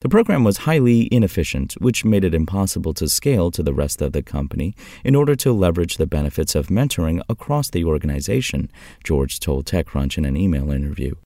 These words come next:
Informed by the experience at McMaster Carr and mentorship conversations with other companies, George left his role in twenty twelve to team up with his brother Andy George and former colleague Miles Ulrich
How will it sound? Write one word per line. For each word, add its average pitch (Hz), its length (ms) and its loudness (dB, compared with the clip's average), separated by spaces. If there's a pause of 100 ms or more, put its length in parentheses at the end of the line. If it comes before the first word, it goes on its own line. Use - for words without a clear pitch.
(260)
Informed 104 540 2
by 95 160 2
the 87 100 2
experience 85 640 0
at 73 140 0
McMaster 76 600 -2
Carr 82 440 -2
and 78 280 0 (300)
mentorship 76 640 0
conversations 73 800 -2
with - 160 0 (100)
other 82 280 2
companies, 71 580 -2 (320)
George 185 260 4
left 104 300 0
his 95 160 0
role 73 260 2
in 76 100 0
twenty 69 280 -2
twelve 80 400 -2
to - 100 -8
team 170 300 4
up 82 180 0
with 85 80 2
his 82 180 2
brother 98 480 2
Andy 117 360 2
George 67 420 -4 (300)
and 127 120 4
former 117 360 2
colleague 90 420 2
Miles 80 380 0
Ulrich 82 500 0